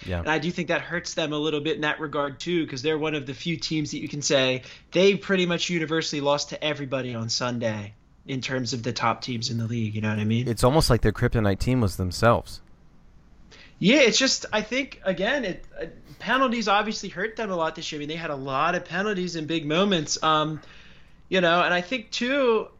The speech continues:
Speaker 2: you know, some of it kind of falls into that style of play. I mean, you, you know how it is. Sunday, you gotta play slow, and they,
Speaker 1: Yeah.
Speaker 2: you know, they struggle to not just wanna always push the pace.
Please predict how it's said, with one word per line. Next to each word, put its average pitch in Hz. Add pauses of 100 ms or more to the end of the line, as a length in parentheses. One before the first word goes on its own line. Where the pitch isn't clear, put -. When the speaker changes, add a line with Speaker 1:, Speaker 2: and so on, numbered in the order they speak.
(100)
Speaker 2:
you 196
know, 190
some 214
of 240
it 220
kind 220
of 196
falls 190
into 202
that 175
style 175
of 143
play. 196
I 151
mean, 139
you, 165
you 170
know 202
how 165
it 151
is. 147
Sunday, 170
you 151
gotta 143
play 160
slow, 151
and 127
they, 147
Speaker 1:
Yeah. - (120)
Speaker 2:
you 143
know, 131
they 147
struggle 156
to 151
not 127
just 147
wanna 139
always 131
push -
the 117
pace. 135